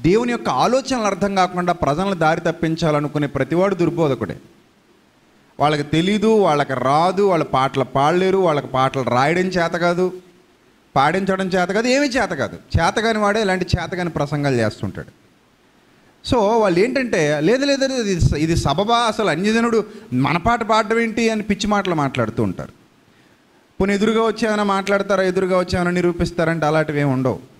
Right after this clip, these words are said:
ప్రజలను ఏదో విధంగా దారి తప్పించాలన్నదే వాళ్ళ యొక్క తాపత్రయం." ఇక్కడ మనం జాగ్రత్తగా గమనిస్తే యూదులకి వీళ్ళకేమి తేడా లేదు. యూదులు కూడా అన్యుల్ని నిషిద్ధమైన వాళ్ళగా ఎంచుతున్నారట.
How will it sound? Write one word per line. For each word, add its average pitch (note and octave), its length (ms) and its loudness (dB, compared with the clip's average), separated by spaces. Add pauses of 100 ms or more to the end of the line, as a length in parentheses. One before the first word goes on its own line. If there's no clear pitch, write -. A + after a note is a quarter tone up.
ప్రజలను D3 360 0
ఏదో D#3+ 220 2
విధంగా D3+ 280 0
దారి C3+ 340 0
తప్పించాలన్నదే C#3 840 -2
వాళ్ళ A#2+ 220 0
యొక్క A#2 160 0
తాపత్రయం." A2+ 600 -2 (1300)
ఇక్కడ A3+ 160 -2
మనం A#3+ 220 -2
జాగ్రత్తగా G#3+ 560 -2
గమనిస్తే E3 720 -2 (520)
యూదులకి C#4 580 2
వీళ్ళకేమి B3 480 0
తేడా A3+ 320 0
లేదు. C3 280 -2 (1900)
యూదులు C4+ 320 2
కూడా C4 220 2
అన్యుల్ని A#3+ 440 0
నిషిద్ధమైన C4 560 0
వాళ్ళగా A#3 320 0
ఎంచుతున్నారట. F#3 580 -2